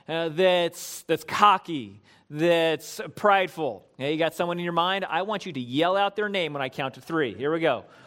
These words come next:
One, two, don't do it. Don't do it. You're probably gonna yell out my name, all right?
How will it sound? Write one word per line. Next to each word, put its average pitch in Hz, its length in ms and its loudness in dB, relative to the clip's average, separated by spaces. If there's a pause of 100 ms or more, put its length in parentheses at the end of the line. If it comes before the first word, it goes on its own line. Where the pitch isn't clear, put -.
One, 196 580 2 (340)
two, 240 540 2 (100)
don't 170 280 -2
do 175 180 2
it. - 380 -8
Don't 151 200 -6
do 156 200 2
it. 143 100 -8 (920)
You're 139 80 -2
probably 170 180 0
gonna 151 120 -4
yell 147 200 2
out 156 160 -2
my 151 140 -2
name, 147 300 -4 (200)
all 120 60 -8
right? 127 240 -6